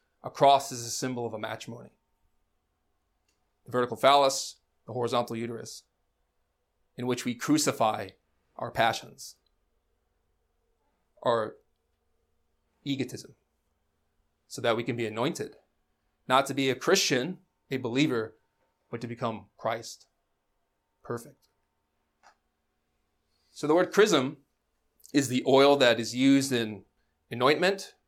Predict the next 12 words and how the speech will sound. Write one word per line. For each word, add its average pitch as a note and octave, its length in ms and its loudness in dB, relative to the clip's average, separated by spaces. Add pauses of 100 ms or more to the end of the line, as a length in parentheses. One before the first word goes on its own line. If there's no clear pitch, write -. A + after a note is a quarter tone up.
(760)
such B2+ 220 -4
as A#2 140 -2
when A2 460 -4 (200)
confirming C3+ 760 -2 (880)
in B2+ 100 -10
the A#2+ 80 -4
Catholic C3 320 4
Church, - 540 0 (2000)
or A#2+ 460 2
blessing C#3+ 600 2
a C3 260 2
new C#3 480 -2